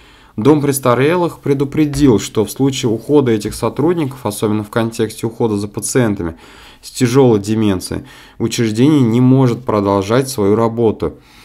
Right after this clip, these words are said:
Однако разговор с Министерством внутренних дел не привел к прорыву, и конкретных решений по этому поводу так и не было предложено.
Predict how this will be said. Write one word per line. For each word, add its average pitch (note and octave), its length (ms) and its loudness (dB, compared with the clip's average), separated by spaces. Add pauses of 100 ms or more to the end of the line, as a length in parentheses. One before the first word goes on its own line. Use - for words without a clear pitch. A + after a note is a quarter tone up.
(200)
Однако B2+ 400 0
разговор A#2 420 2
с - 80 -10
Министерством A2+ 720 -2
внутренних C#3+ 480 0
дел C3+ 220 2
не A#2+ 160 2
привел G#2 400 0
к - 140 -14
прорыву, A2+ 720 2 (360)
и G#2 80 -2
конкретных A#2 640 0
решений A2 400 -2
по C3 120 -2
этому C3 380 0
поводу C3 360 2
так - 340 -2
и - 20 2
не G#2 200 0
было G2+ 200 0
предложено. G#2 720 0